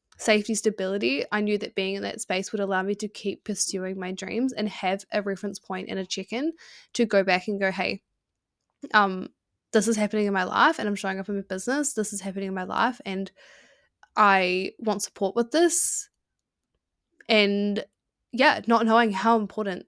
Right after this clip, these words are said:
that, that safety net, because life's gonna happen. When you're doing mindset work, life is going to happen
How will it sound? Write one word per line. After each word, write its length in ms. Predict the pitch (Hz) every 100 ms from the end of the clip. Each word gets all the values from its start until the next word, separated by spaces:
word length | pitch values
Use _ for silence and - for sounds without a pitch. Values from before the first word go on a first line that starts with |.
| -
that, 260 | 196 - - _ _ -
that 160 | 208 -
safety 320 | 196 202 220
net, 180 | 240 240
because 240 | 226 208
life's 240 | 185 190
gonna 140 | - 202
happen. 480 | 180 185 185 - - - - -
When 140 | 214
you're 80 | 214
doing 380 | 208 196 202 - - _ _ - _ 240
mindset 420 | 202 196 202 -
work, 240 | 185 -
life 380 | - 208 185 196
is 80 | 214
going 240 | - 190
to 80 | 196
happen 480 | - 185 180 254 311